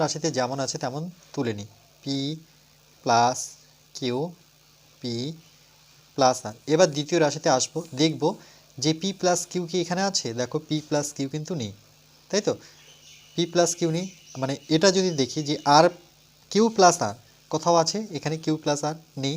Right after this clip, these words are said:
তাহলে এটা লিখে নিই কিউ প্লাস আর। তারপরে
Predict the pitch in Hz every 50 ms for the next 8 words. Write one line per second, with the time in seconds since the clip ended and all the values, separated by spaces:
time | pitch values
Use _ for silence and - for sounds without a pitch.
0 | 170 - - 131 123 120 120 123 113 110 104 - 98 101 110 _ _ _ _ _
1 | _ _ _ _ _ _ _ _ _ _ _ _ _ _ _ _ - - 135 131
2 | 147 165 165 160 - 135 120 123 143 160 160 - - - - _ _ _ _ _
3 | - 110 107 107 - - _ _ - - - - - - 151 156 - 185